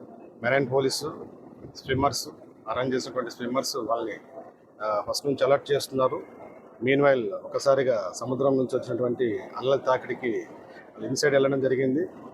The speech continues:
ఇక్కడ ఉన్నటువంటి మెరైన్ and స్విమ్మర్స్ immediately, local police immediately వాళ్ళు రెస్క్యూ చేసి, ఆ, తీరానికి తీసుకురావడం జరిగింది. But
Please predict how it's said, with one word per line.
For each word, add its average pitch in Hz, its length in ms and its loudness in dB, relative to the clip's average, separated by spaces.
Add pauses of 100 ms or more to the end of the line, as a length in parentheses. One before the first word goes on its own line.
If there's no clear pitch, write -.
(280)
ఇక్కడ 127 140 -2
ఉన్నటువంటి 135 640 2 (480)
మెరైన్ 135 300 4
and 123 220 2 (320)
స్విమ్మర్స్ 131 540 2
immediately, 127 420 2 (180)
local 135 160 2 (100)
police 127 260 2
immediately 131 460 0 (540)
వాళ్ళు 117 180 -2
రెస్క్యూ 143 340 0
చేసి, 131 440 4 (640)
ఆ, 98 400 -2 (760)
తీరానికి 135 320 4
తీసుకురావడం 131 420 2
జరిగింది. 131 460 2 (220)
But 120 100 2